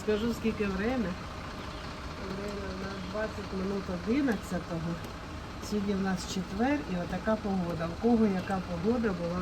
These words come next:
в четвер в одинадцять часов дня. Я не знаю, чи буду я сьогодні знімати відео, чи не буду. Планів ніяких не було, ну от вискочить на вікно і подивитися на таку погоду,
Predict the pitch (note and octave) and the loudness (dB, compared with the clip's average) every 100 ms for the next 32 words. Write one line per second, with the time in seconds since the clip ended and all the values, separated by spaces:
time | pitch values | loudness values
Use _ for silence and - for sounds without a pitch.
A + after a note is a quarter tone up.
0 | F3 - D3+ F3+ A#3 A#3+ F#3 D#3+ E3+ F3+ | -2 -4 -4 0 2 2 0 0 -2 -2
1 | E3+ F3 - F3 E3 F3+ F3 - - - | -4 -6 -6 -6 -6 -6 -6 -4 -4 -4
2 | - - - - - - - - - - | -6 -6 -6 -8 -8 -8 -8 -6 -8 -8
3 | - - - - - - - - - - | -8 -8 -8 -8 -8 -8 -8 -8 -8 0
4 | B3 D#4+ D#4+ C#4+ A3+ G3+ F#3+ F#3+ - D#4 | 4 6 6 6 8 8 4 2 0 0
5 | D#4 D#4+ C#4+ C4+ C4+ B3+ A#3 B3 A#3+ A3 | 0 2 0 0 0 2 2 6 8 8
6 | G#3+ G#3+ G3+ G#3 - F#4 E4 B3+ D4 A#3+ | 6 6 10 8 8 4 6 6 6 6
7 | A#3+ - - - - C#4 D4+ D#4 C4+ B3+ | 4 2 -8 -8 -2 4 6 8 8 8
8 | B3+ B3 A#3 A3 A3+ A3+ A3 C#4 E4+ D#4 | 10 8 10 8 10 10 8 4 4 6
9 | B3 A#3+ A3 G#3+ C4+ A#3+ - A3+ A#3 A3 | 8 8 8 6 2 2 8 8 8 8
10 | A3+ A3 A3+ A#3+ B3+ A#3 G#3+ G3 G#3 A3+ | 10 10 8 8 6 6 4 4 10 10
11 | A3 A3 G#3 F#3+ F#3+ A3 G#3 G3+ G#3 A3 | 10 8 8 6 6 6 6 2 4 6
12 | A3 - - - - A3 A#3 D4 F4 G#3 | 4 2 -8 -8 2 8 10 8 6 4